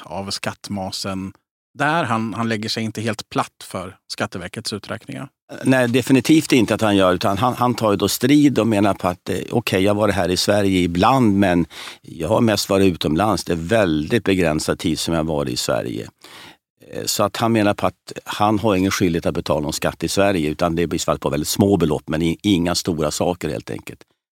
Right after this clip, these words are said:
Speaker 2: Skatteverket sl-, ja, svarar då med att säga att, ja, men herregud, du har ju varit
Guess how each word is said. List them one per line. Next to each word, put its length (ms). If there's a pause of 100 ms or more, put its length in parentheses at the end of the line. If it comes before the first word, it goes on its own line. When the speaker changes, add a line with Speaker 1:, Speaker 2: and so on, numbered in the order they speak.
(240)
Speaker 2:
Skatteverket 680
sl-, 220 (180)
ja, 160
svarar 420
då 120
med 100
att 60
säga 160
att, 80
ja, 160
men 180
herregud, 440
du 80
har 60
ju 60
varit 300